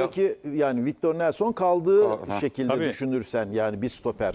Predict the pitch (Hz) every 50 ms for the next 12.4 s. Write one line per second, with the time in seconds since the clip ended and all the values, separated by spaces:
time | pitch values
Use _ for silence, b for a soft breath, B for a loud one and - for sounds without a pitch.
0 | - - 104 107 117 127 135 131 110 120 123 180 226 240 - - 262 196 151 -
1 | 165 - - - 247 - 220 196 156 127 113 101 98 120 123 117 - _ _ _
2 | _ _ _ _ b b b b b b - - 175 180 190 180 - 208 170 175
3 | 196 190 - - 240 190 - - 208 214 208 196 - - - - _ _ - -
4 | 151 147 147 135 - 156 147 147 139 131 - - 160 156 151 143 139 135 131 131
5 | 131 131 131 139 143 156 165 160 151 151 151 156 151 151 147 143 147 147 151 147
6 | 147 143 - - 135 - - - 147 143 143 143 147 147 135 127 127 131 147 131
7 | - - - - - 147 139 - 151 139 139 139 143 143 143 - b b b b
8 | b b b b b b b b _ - 127 127 135 - - 143 135 135 139 143
9 | 143 143 139 - - 156 143 143 143 139 - 143 135 139 135 135 - 147 143 139
10 | 139 127 - - - _ b b b b b b b b b b b b b b
11 | _ _ - 123 123 120 117 117 113 117 117 - 127 135 135 160 160 160 151 151
12 | 143 143 139 135 135 135 143